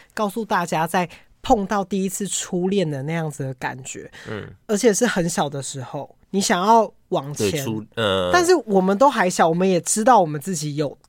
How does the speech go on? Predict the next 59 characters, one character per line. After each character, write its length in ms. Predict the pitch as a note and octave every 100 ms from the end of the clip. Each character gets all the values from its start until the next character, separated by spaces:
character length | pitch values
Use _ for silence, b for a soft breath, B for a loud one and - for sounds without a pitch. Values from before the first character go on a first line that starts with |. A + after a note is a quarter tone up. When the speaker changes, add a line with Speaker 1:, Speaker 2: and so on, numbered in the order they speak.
| -
Speaker 1:
太 240 | - G3+ D#3+
多 200 | E3 D#3+
太 260 | - F#3 D#3
多 220 | D3+ C#3+
的 100 | C#3
不 240 | - D3+
足， 340 | D3 - - _ -
Speaker 2:
嗯。 260 | G2 - E3
Speaker 1:
没 120 | F#3
有 100 | E3+
办 200 | F#3 E3+
法 280 | D3+ C3 - b b
去 360 | - F3 D#3 C#3+
完 280 | D#3+ C#3+
成 320 | D3 D#3 C3 B2+ -
我 180 | E3 F3
想 180 | F#3
要 220 | C3 D#3+ E3 _ _ _ -
成 360 | - - C#3+
为 120 | D3+ D3+
的 100 | D#3+
人， 460 | C#3+ C3 A#2 C3 - B B
然 140 | B D3+
后 80 | E3
自 160 | G3+
己 100 | D#3+
心 260 | C#3 F3 E3+
中 280 | F3+ E3+ E3+
也 80 |
有 120 | D#3+ D#3+
很 240 | - C#3
多 160 | D#3+ E3+
想 220 | D#3 C#3
要 60 |
成 240 | D#3+ - D3+
为 120 | D#3
的 120 | E3+
东 260 | E3 E3+ F#3
西， 400 | - F3+ F3+ F#3 b b b b
但 280 | - F#3 C#3+ - -
都 140 | A#3
还 180 | G3+ D#3+
没 120 | E3+
有 140 | E3+
达 240 | D3+ C3 B2+
到。 300 | D#3 B2+ - b b b
那 120 | G#3+
这 80 | A#3+
个 120 | G#3+
时 100 | E3+
候 160 | E3 F3
的 160 | E3
恋 260 | D3 E3 D3
爱 320 | C3+ D3 B2+ - _ _
并 180 | A3 F3
不 120 | D3+
那 100 | D3+
么 100 | C3+
成 220 | B2+ -